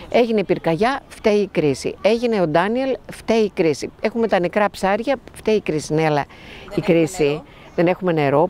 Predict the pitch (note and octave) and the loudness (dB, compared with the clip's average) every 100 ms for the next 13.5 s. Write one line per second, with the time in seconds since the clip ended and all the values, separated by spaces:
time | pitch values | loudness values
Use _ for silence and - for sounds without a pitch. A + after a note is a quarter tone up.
0 | - F#3+ D#3+ C#3 F3 F3 E3+ E3+ D#3 D3 | 0 -2 0 2 0 0 0 0 -2 -2
1 | C#3 C3 C3 D#3+ - - - - - F3 | 2 2 2 -2 -4 -14 -16 -18 -2 2
2 | D3 D#3 - G#3 G3+ G3+ - D#3 D3 C#3+ | 2 0 -2 -2 -2 -4 -2 -2 0 0
3 | C3 - D#3 D3+ - D3 C#3+ C3+ A2 - | -2 -2 0 2 0 -2 0 2 0 -6
4 | - C3+ E3+ G#3+ B3+ A#3 D#3 - - C#3+ | -10 -2 -2 0 0 0 0 -2 -6 -6
5 | F#3 - C#3+ C#3+ C#3+ - - D3 D3 B2 | -6 -2 -2 -2 -6 -8 -2 0 0 0
6 | D3 C3+ D3+ C#3+ B2+ C#3+ C3+ C#3 C#3+ C3 | 0 0 2 0 0 -2 0 -2 -2 -2
7 | B2+ B2+ B2+ B2 A#2 B2+ - - - - | 0 -2 0 0 -2 -4 -6 -8 -10 -12
8 | - - - G#3 B3+ G#3 E3 G3+ G#3 G3+ | -12 -14 0 2 2 -2 -2 0 2 2
9 | F#3 G3+ F#3+ G3+ G3 - D#3+ - D3 C3 | 0 0 0 0 0 0 0 -2 -2 -4
10 | C3 - - D3+ F#3+ F#3+ G3 G3+ - F#3 | -4 -10 -6 -2 0 0 0 -4 -2 -2
11 | E3+ - C#3 C3 - - - - - E3+ | -2 -2 -4 -4 -8 -14 -16 -18 -4 0
12 | D#3 D#3+ G#3 C4+ - B3 G#3+ E3 D3 D#3 | 2 0 -2 -2 -2 -2 -2 -4 -4 0
13 | G#3 A3+ - A#3 | 0 0 0 0